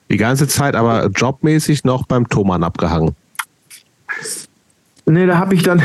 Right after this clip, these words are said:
Speaker 2: <laughs> das ist auch eine geile Geschichte. Äh, irgendwie, es gab ja dann die Ich A G. Also, genau, ich war nach dem Turmern, ich war Arbeit, die haben mich nicht übernommen, ich, ich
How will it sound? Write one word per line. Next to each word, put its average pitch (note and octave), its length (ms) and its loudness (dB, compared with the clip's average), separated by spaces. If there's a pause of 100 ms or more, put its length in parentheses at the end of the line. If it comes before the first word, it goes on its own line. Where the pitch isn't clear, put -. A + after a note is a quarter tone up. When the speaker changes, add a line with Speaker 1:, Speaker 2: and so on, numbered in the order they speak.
Speaker 2:
<laughs> - 100 -2
das - 460 -2
ist - 300 -4
auch C3+ 60 0
eine B2 100 2
geile A#2+ 240 4
Geschichte. C3+ 520 2 (960)
Äh, C#3+ 280 2
irgendwie, F#3+ 500 4 (600)
es - 160 -2
gab D#3+ 140 0
ja G3 60 2
dann F#3 120 4
die D#3 160 2
Ich A3 160 -2
A C#3 100 0
G. D3+ 420 2 (200)
Also, C3 400 2 (220)
genau, C#3 160 0
ich D3 100 2
war D3 120 0
nach E3 140 0
dem D#3 100 2
Turmern, E3+ 540 2 (560)
ich C3 120 2
war A#2 140 0
Arbeit, C#3+ 400 0
die C#3+ 40 2
haben D#3 80 2
mich D#3+ 140 2
nicht E3 140 4
übernommen, D3 500 4
ich, D#3 100 0
ich F3+ 60 0